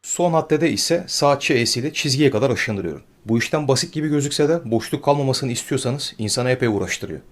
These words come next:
Kabzada kullanacağımız malzeme lale ağacı. Tulip wood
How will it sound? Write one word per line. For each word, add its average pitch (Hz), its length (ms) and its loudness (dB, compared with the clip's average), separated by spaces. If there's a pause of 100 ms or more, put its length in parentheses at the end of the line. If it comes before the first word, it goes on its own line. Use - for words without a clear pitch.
(200)
Kabzada 131 400 -2
kullanacağımız 156 580 -2
malzeme 143 460 -2
lale 117 280 2
ağacı. 90 380 -4 (560)
Tulip 160 240 2
wood 151 240 -8